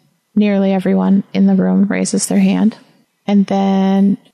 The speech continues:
the question's asked, "How many of you have cheated on a partner?" And in the combination of these two questions,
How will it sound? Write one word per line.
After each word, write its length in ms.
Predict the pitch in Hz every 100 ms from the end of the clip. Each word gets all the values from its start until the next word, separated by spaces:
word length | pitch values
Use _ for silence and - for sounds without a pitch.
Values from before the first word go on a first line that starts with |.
| _ _
the 80 | 214
question's 460 | - 196 - 190 180
asked, 460 | 185 185 - -
"How 180 | - 208
many 160 | 202 208
of 100 | 202
you 100 | 196
have 160 | 196 190
cheated 300 | - 196 202
on 120 | 180
a 40 | 185
partner?" 520 | 190 - 196 202 196 _ _ _ _ _ _ _ _ _
And 640 | - 202 196 196 196 196 - - _ _ _ _ _ _
in 100 | 220
the 100 | 220
combination 680 | - 220 226 233 226 - 220
of 80 | 202
these 180 | 185 -
two 140 | 208
questions, 680 | - 226 - - - - -